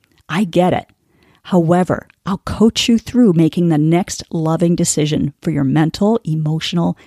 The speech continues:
spiritual, and physical health, as they're all intertwined. The magic happens when you step outside of your comfort zone. It's so much fun to be part of the growth as you become lighter in mind and body.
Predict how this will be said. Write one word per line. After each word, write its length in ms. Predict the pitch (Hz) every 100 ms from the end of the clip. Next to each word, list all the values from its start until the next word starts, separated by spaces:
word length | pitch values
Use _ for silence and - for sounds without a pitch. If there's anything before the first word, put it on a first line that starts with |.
| _
spiritual, 680 | - - - 247 247 233 220
and 120 | -
physical 400 | - 180 165 156
health, 300 | - 143 - - _ _ _
as 180 | - 160
they're 220 | - -
all 200 | 160 160
intertwined. 640 | 160 156 - 147 131 - - _ _ _ _ _ _ _ _
The 100 | -
magic 600 | 180 180 185 185 190 226
happens 560 | - 180 156 - 135 -
when 100 | 156
you 80 | 156
step 400 | - - 175 190
outside 400 | 185 - 165 165
of 80 | 151
your 120 | 160
comfort 420 | - 165 - 160
zone. 340 | 147 135 135 - _ _ _ -
It's 180 | -
so 220 | - - 214
much 280 | 226 -
fun 360 | - 208 190 139
to 80 | 151
be 120 | 143
part 320 | - - 180
of 60 | 196
the 80 | 196
growth 440 | - 180 143 - - - -
as 100 | -
you 80 | 170
become 300 | 175 175 165
lighter 460 | 160 160 170 196 220
in 160 | 160 156
mind 320 | 151 151 151
and 100 | 151
body. 460 | 143 143 135 113